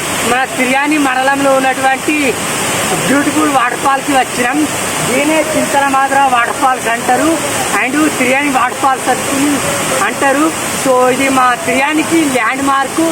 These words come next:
So, ఇక్కడైతే వచ్చినాం. ఒకప్పుడు ఈ వాటర్ ఫాల్స్లో మంచిగా ఎంజాయ్ చేస్తుండే, స్విమ్మింగ్ చేస్తుండే, but ఇప్పుడు ఇక్కడ ఎంజాయ్ చేస్తలేరు. ఎందుకంటే ఇక్కడ ఈ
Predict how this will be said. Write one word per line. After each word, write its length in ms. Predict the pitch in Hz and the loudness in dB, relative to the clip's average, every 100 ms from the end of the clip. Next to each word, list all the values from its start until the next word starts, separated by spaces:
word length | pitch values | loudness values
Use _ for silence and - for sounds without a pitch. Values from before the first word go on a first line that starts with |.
| - - - - | -2 -4 -2 0
So, 60 | 277 247 | 2 2
ఇక్కడైతే 400 | 240 277 277 285 254 | 2 0 0 -2 -4
వచ్చినాం. 340 | - 294 302 294 - - 233 | -2 0 0 -2 -4 -4 -2
ఒకప్పుడు 400 | 233 294 285 349 320 | 0 0 0 0 2
ఈ 40 | 277 269 | 2 0
వాటర్ 240 | 262 - | -2 0
ఫాల్స్లో 360 | 294 269 294 311 320 - - - - - 208 | 2 2 0 0 0 -4 -6 -6 -4 -2 0
మంచిగా 400 | 247 254 311 311 302 262 | 0 0 0 0 0 0
ఎంజాయ్ 240 | 262 294 311 | -2 -2 -2
చేస్తుండే, 420 | 294 285 302 294 - | -2 0 0 0 -2
స్విమ్మింగ్ 340 | 254 262 269 320 | -2 -2 0 -2
చేస్తుండే, 420 | 285 - 294 285 285 | -2 0 0 0 0
but 200 | 269 269 349 302 - 233 - - - - - - - - - | 0 0 0 0 -2 -4 -4 -4 -4 -4 -4 -4 -4 -4 -4
ఇప్పుడు 260 | - 294 294 277 247 220 | -2 0 2 4 4 2
ఇక్కడ 200 | - 247 240 226 | 0 0 0 0
ఎంజాయ్ 220 | 262 269 277 | -2 -2 -2
చేస్తలేరు. 520 | - 285 262 247 247 208 | -2 0 2 4 4 2
ఎందుకంటే 540 | 226 262 285 277 311 320 302 262 247 - - | 0 0 -2 0 2 2 0 -4 -4 -2 -2
ఇక్కడ 220 | - 311 302 285 | 0 0 2 2
ఈ 40 | 269 | 0